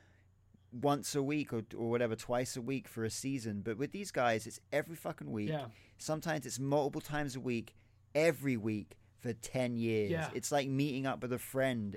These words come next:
Speaker 1: every week. You get to know
Speaker 2: You
Speaker 1: them.
Speaker 2: just get to,
Speaker 1: And
Speaker 2: you,
Speaker 1: if you really get,
Speaker 2: you get to
Speaker 1: you,
Speaker 2: sit,
Speaker 1: if you really
Speaker 2: yeah.
Speaker 1: get to know them, then you get to know them. In, if you really like the, their character, you, you, you get a connection. You might get to know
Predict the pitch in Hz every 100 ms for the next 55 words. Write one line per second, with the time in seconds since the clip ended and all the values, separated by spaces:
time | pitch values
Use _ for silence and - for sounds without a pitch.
0 | - 120 120 - 127 120 131 117 - -
1 | _ - - _ 117 113 123 - 117 117
2 | 120 120 110 190 190 - 190 208 175 175
3 | 196 151 139 160 180 180 175 170 - -
4 | 151 175 165 156 139 180 147 165 170 143
5 | 175 190 185 165 - 180 180 185 185 196
6 | 196 - - - - 135 139 135 143 -
7 | 139 135 131 127 123 120 107 _ _ 139
8 | - - 120 139 170 208 208 165 160 -
9 | 165 147 - 143 131 131 151 160 160 151
10 | 135 - 120 110 - 120 127 110 113 117
11 | 117 - 156 156 151 160 160 147 - 143
12 | 139 139